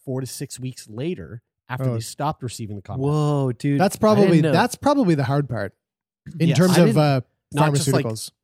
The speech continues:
Speaker 1: burning off the sperm and never having them come back.
Speaker 3: I
Speaker 2: Yeah.
Speaker 3: didn't know that mice babies were called pups. That's
Speaker 1: Yeah, yeah,
Speaker 3: so
Speaker 1: they, yeah,
Speaker 3: cute.
Speaker 1: pups, yeah.
Speaker 3: That's really
Speaker 1: It is
Speaker 3: cute.
Speaker 1: really cute, isn't it?
Speaker 3: <laughs>
Speaker 2: See, like,
Speaker 1: So,
Speaker 2: this
Speaker 1: uh,
Speaker 2: is such an awesome option because
Speaker 1: <laughs>
Speaker 2: obviously, like,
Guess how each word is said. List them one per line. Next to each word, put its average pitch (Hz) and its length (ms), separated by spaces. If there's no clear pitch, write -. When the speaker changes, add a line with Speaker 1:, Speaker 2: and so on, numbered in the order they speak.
Speaker 1:
burning 131 360
off 120 240
the 113 100
sperm 113 400
and 104 80
never 104 160
having 98 240
them 95 100
come 95 140
back. 127 100
Speaker 3:
I 190 200
Speaker 2:
Yeah. 120 200
Speaker 3:
didn't 113 380
know 120 340
that 117 360
mice 123 340
babies 131 440
were 107 120
called 104 300
pups. 135 400
That's - 480
Speaker 1:
Yeah, 123 300
yeah, 117 120
Speaker 3:
so 120 100
Speaker 1:
they, 110 180
yeah, 127 180
Speaker 3:
cute. 123 120
Speaker 1:
pups, - 480
yeah. 117 220
Speaker 3:
That's - 320
really 151 200
Speaker 1:
It - 80
is 208 80
Speaker 3:
cute. 151 100
Speaker 1:
really 135 140
cute, 147 280
isn't 147 260
it? - 100
Speaker 3:
<laughs> - 60
Speaker 2:
See, 220 140
like, 214 100
Speaker 1:
So, 160 60
Speaker 2:
this 156 120
Speaker 1:
uh, 151 80
Speaker 2:
is 202 80
such 190 180
an 196 80
awesome 190 280
option 170 320
because 147 300
Speaker 1:
<laughs> 151 100
Speaker 2:
obviously, 151 440
like, 151 220